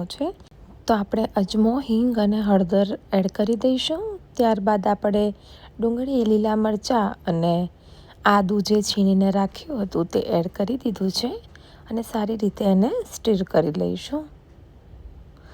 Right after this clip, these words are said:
હવે સરખી રીતે થોડુંક શેકાઈ જાય તેના પછી આપણે થોડા ભીંડા એડ કરી દઈશું. તેના પછી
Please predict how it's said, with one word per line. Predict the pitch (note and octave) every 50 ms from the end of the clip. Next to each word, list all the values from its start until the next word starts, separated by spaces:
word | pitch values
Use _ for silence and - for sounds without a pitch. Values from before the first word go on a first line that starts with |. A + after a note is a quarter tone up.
| - - - - - -
હવે | - C4 C4+ D4+
સરખી | D4 - - A3+ F#3+ - - B3 B3
રીતે | A#3+ A#3+ - - A#3+
થોડુંક | A#3+ - A#3+ A3 G#3 G#3 -
શેકાઈ | - - G3 - - A3 A3 A#3 A#3 G3 G3
જાય | F#3 F3+ F3 E3+ -
તેના | G3+ G3 G#3 G#3 -
પછી | G#3 G3 - - G#3+ G3+
આપણે | - G3+ -
થોડા | G3+ G3 G3 F#3 -
ભીંડા | G3+ F#3 F#3 F#3 F#3+ F#3+
એડ | F#3+ F#3+ - -
કરી | - G3+ A3 G#3 G#3 A3
દઈશું. | A3+ A3 - - - B3 - B3 - - - - - - - - - - - - -
તેના | A#3+ A3+ A#3+ B3 A#3+ -
પછી | A3+ G#3+ - A#3